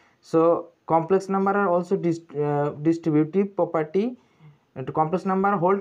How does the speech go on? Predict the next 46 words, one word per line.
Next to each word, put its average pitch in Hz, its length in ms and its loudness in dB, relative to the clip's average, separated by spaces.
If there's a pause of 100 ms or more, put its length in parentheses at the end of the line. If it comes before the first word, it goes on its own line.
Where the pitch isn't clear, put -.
(160)
also 170 220 0 (120)
distributive 170 480 0
property, 135 320 0
okay? 180 160 -4 (520)
So 180 60 0 (180)
সেম 220 120 2 (100)
প্রসেস, 202 280 0 (120)
জেড 170 220 2
ওয়ান, 185 140 0 (420)
জেড 151 180 2
টু, 175 60 -2 (100)
জেড 156 200 2
থ্রি 170 120 -4 (120)
তিনটেকে, 156 360 -2
আহ, 151 540 -6
আমরা 143 180 0 (460)
আয়োটা 151 340 4
ফর্মে 165 300 0
বা 180 140 4
অর্ডার 185 240 2
পেয়ার 165 200 2
ফর্মে 156 240 0
নিয়ে 147 140 0
নেবো 156 200 0
তিনটে 160 240 -4
কমপ্লেক্স 160 360 -4
নাম্বার, 175 280 -4
তাদের, 156 220 2 (120)
তারপর 156 240 -2 (100)
লেফট 165 220 2
সাইডে 190 320 2
যে 180 160 0
অপারেশনটা 175 420 -4
আছে 175 160 -6
সেটাও 170 280 0
করবো, 175 200 -2 (520)
রাইট 160 200 2
সাইডে 175 220 2
যেটা 170 180 0
আছে 170 160 -2
সেটাও 156 280 -2
করবো, 165 180 2 (100)
ঠিক 170 140 -2
আছে? 170 140 -6 (400)
তাহলে 175 300 2
দেখবে 175 160 2